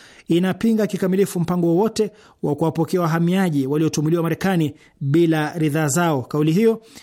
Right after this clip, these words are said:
imekuja baada ya vyombo kadhaa vya habari vya magharibi kama Reuters, B B C, C N N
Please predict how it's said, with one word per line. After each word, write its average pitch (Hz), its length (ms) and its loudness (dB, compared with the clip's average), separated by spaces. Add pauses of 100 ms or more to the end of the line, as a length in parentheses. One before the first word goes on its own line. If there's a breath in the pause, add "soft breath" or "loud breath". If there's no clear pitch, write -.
(120 loud breath)
imekuja 196 380 0
baada 165 560 0
ya 160 100 0
vyombo 165 240 0
kadhaa 160 240 -2
vya 147 120 -2
habari 165 500 0 (360 loud breath)
vya 156 220 0
magharibi 165 540 0
kama 165 320 -2
Reuters, 165 600 -2
B 160 240 0
B 170 160 0
C, 180 260 -2
C 185 240 -2
N 160 180 -2
N 190 240 0